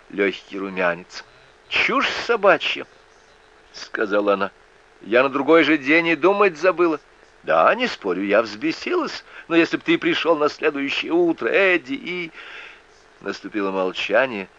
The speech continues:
пока она размышляла о том, что могло было бы быть. «А чего ж ты тут живёшь?» спросил мистер Куц после многозначительной паузы. «Завязала?»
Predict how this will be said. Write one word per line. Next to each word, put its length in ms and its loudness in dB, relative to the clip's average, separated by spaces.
пока 240 -6
она 160 0
размышляла 640 -2
о 40 -4
том, 200 -8
что 240 -6
могло 560 -4
было 400 -6
бы 220 -10
быть. 280 -10
«А 160 6
чего 300 4
ж 60 2
ты 100 0
тут 240 2
живёшь?» 720 2
спросил 560 -2
мистер 420 -2
Куц 360 -10
после 360 -6
многозначительной 720 -10
паузы. 500 -2
«Завязала?» 800 4